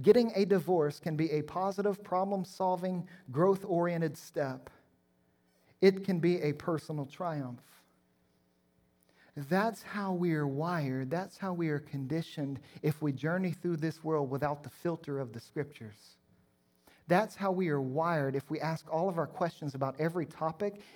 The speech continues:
in a Pharisaic way, seeking a certain answer, which really is we just want to be approved and applauded for whatever decision we want to make, rather than asking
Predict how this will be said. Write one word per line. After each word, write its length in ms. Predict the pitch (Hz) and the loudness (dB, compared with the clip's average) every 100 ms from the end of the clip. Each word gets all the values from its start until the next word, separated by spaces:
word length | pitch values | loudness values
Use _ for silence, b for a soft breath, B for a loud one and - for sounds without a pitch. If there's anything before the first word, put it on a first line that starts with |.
| B B | B B
in 140 | 165 | -2
a 40 | 135 | 0
Pharisaic 760 | - 160 139 - 202 190 185 | 0 0 0 -2 0 0 0
way, 180 | 139 131 | -2 -2
seeking 400 | 127 170 160 151 | -4 -6 -6 -6
a 100 | 135 | -8
certain 460 | 123 - 202 196 139 | -8 -4 -4 -2 -4
answer, 360 | 131 131 - | -4 -6 -6
which 240 | 131 139 - | -6 -2 6
really 320 | 190 180 135 | 6 8 4
is 120 | 139 | 2
we 80 | 160 | 0
just 160 | 165 - | -2 -2
want 140 | 156 | -2
to 40 | |
be 240 | 139 147 135 B B B _ - | 0 0 -2 B B B _ -4
approved 560 | 147 - 208 190 143 | -4 0 4 4 4
and 100 | 143 | 0
applauded 540 | 131 - - 202 151 127 | -2 -4 0 2 2 0
for 100 | 156 | 0
whatever 260 | 151 156 | 2 2
decision 460 | 143 143 165 139 139 | 2 -2 -2 -4 -2
we 80 | 131 | -2
want 240 | 135 214 | 0 0
to 40 | 170 | 0
make, 240 | 139 139 - B 170 | -2 -4 -8 B -8
rather 500 | 135 147 175 220 190 | -2 4 4 6 4
than 300 | 135 135 135 B B | 2 -2 -4 B B
asking 500 | 160 170 - 170 151 | 0 0 -4 -6 -6